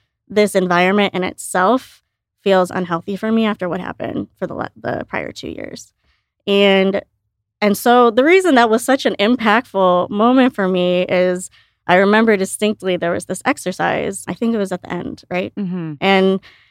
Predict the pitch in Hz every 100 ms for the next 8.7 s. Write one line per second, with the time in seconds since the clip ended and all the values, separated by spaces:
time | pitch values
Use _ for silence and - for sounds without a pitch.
0 | _ _ _ 196 196 202 196 214 240 226
1 | 214 220 214 214 196 - - 175 180 -
2 | 254 262 - 220 220 214 214 220 - _
3 | _ _ _ 185 185 185 185 185 185 -
4 | - 214 226 247 247 233 247 233 180 180
5 | 226 247 277 247 196 196 214 254 233 262
6 | 262 - - 196 208 - 190 196 - _
7 | - 214 202 202 214 247 233 202 180 180
8 | 180 - 160 156 165 170